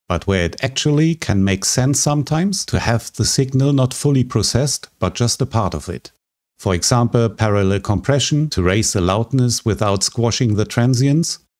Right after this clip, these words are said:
or for example distorting or filtering a sound without being limited to the processed signal only.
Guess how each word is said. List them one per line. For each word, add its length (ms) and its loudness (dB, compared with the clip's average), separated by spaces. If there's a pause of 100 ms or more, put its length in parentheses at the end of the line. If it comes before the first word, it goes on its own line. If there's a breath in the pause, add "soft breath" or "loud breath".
(220)
or 180 0
for 220 0
example 480 0
distorting 720 0
or 120 -2
filtering 640 0
a 60 -6
sound 540 0
without 400 -2
being 240 2
limited 500 2
to 100 2
the 120 0
processed 520 0
signal 420 0
only. 460 -2